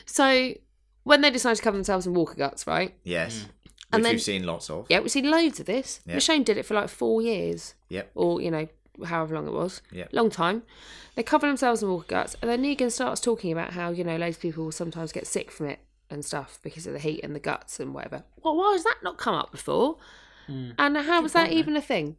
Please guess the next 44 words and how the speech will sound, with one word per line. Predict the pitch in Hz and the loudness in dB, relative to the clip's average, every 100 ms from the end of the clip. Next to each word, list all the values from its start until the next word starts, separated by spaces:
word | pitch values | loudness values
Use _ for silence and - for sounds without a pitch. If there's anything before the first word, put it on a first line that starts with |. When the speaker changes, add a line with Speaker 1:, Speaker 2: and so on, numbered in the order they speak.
| - | -4
Speaker 1:
I | 285 | 0
mean, | 285 269 269 - | 2 2 -2 0
no | 311 302 | 2 4
one, | 240 | 4
no | 285 302 | 6 8
one, | 226 156 156 - | 8 4 2 0
no | 262 285 | 4 6
Speaker 2:
Uh. | 262 | 6
Speaker 1:
one | 156 - | 2 0
has | 165 165 | -4 -4
got | 165 | -4
sick | - 165 - - | -2 -4 -4 -8
from | - 160 151 | -4 -4 -2
walker | 165 156 165 | 0 0 -2
guts | 156 - - | -6 -6 -6
in | 156 147 | -4 -6
hot | - - 156 - _ _ _ _ | -8 -4 -4 -6 _ _ _ _
heat. | 165 165 151 - - - - - - | -4 -2 -2 -4 -16 -20 -20 -20 -12
Speaker 3:
Most | 139 156 - | -4 -2 -4
of | |
them | 123 120 | -6 -8
were | 113 110 | -6 -8
in, | 104 | -8
like | 104 101 92 - - - | -10 -12 -12 -20 -10 -2
Speaker 2:
I'm, | 101 113 120 - - - | 0 0 -4 -10 -8 -2
I'm | 123 139 | -2 2
really | 135 120 113 | 4 6 6
interested | 113 - 90 - - 76 | 4 0 -2 -4 -2 -2
Speaker 1:
But | - | 0
Speaker 2:
with | 440 | 2
Speaker 1:
so | - | 4
are | 508 | 6
Speaker 2:
this | 508 571 605 | 6 6 4
Speaker 1:
they. | 349 170 151 | 4 2 0
Speaker 2:
because, | 98 95 98 92 82 | 0 2 4 4 4
um, | 92 90 85 82 - - _ - | 2 4 2 -4 -10 -20 _ 0
and | 98 | 2
I | 117 | 2
think | 120 | 2
there's | 95 90 | -2 -2
a | 87 | 0
reason | 92 90 80 71 69 - _ _ _ _ - | 0 -2 -4 -8 -12 -18 _ _ _ _ -12
for | - | -8
this. | 80 76 - - - | -6 -6 -8 -10 -14